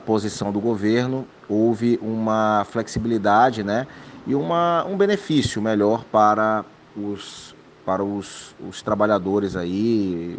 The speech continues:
os empresários do setor. Bom, é, em relação a, a, a, ao lockdown como um todo,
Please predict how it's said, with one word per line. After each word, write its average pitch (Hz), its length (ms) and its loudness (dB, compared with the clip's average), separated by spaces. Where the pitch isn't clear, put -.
os 92 140 -4
empresários 95 500 -2
do 98 120 -10
setor. 87 420 -8
Bom, 131 260 2
é, 107 360 -4
em 117 80 -2
relação 151 800 -4
a, 95 760 -4
a, 85 540 -8
a, 80 500 -10
ao 95 120 -2
lockdown 107 680 4
como 98 240 -6
um - 40 -8
todo, 110 600 0